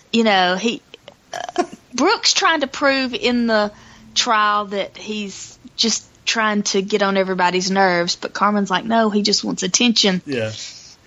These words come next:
Speaker 1: So, uh, Miss Glass has just decided that she's got it out for him and she's gonna fail him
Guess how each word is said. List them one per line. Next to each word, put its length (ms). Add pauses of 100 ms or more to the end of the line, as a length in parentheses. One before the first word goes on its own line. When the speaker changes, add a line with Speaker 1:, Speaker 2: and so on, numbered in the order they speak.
(560)
Speaker 1:
So, 680
uh, 640
Miss 320
Glass 1040 (180)
has 280
just 340
decided 640 (340)
that 160
she's 160
got 220
it 180 (180)
out 220
for 200
him 80
and 100
she's 160
gonna 180
fail 380
him 200